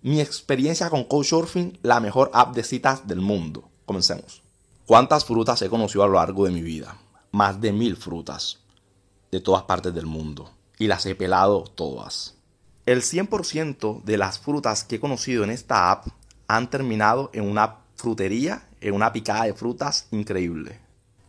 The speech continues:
Sin citas, sin conversaciones eternas, sin habladurías, sin sentimentalismo, sin puritanismo, sin estupideces, sin niñerías. Vamos a lo que vamos, el goce y el disfrute.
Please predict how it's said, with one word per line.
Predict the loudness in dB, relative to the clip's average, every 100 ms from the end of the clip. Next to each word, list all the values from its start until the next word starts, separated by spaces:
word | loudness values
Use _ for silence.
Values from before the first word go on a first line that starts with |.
| _ _
Sin | -2 -2
citas, | 0 0 0 -2 -4
sin | -4 -4
conversaciones | -2 -2 -4 -6 -4 -4
eternas, | 0 0 2 0 -2
sin | -4 0
habladurías, | 4 4 2 2 2 0
sin | -2
sentimentalismo, | -4 -4 -2 -4 -2 -2 -2 -2 -2 -4
sin | -4 -6 -4
puritanismo, | -4 -2 -2 -2 -2 -6 -6
sin | -4
estupideces, | -6 -6 -4 0 2 0 -2 -6
sin | -2 0
niñerías. | 0 2 2 2 0 -4 -14 -20 _ _
Vamos | 6 6 6 0
a |
lo | 2 2
que | 6
vamos, | 6 6 0 -6
el | -4 -4
goce | 2 2 2 -2
y |
el | -4
disfrute. | -6 -8 -8 -10 -10 -16